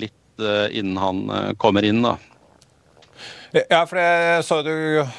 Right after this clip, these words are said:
Speaker 2: du har jo tatt ned kursmålet fra ni april, fem juli, tre oktober. Det ligger jo på, eh, på selv, men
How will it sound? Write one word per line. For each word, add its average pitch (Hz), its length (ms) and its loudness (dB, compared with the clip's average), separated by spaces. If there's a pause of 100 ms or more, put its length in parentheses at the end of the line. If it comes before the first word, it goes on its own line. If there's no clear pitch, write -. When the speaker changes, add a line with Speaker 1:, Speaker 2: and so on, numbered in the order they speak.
(120)
Speaker 2:
du 156 100 0
har 147 120 6
jo 160 100 0
tatt 143 120 -2
ned 139 120 -2
kursmålet 117 460 0
fra 123 260 2
ni 117 320 -2
april, 113 400 -2
fem 120 260 -2
juli, 110 420 2
tre 113 280 0
oktober. 113 480 0
Det 120 80 -2
ligger 107 240 -2
jo - 0 -
på, 117 240 0
eh, 110 1040 2
på 120 180 -4
selv, 127 400 -4
men 135 220 -4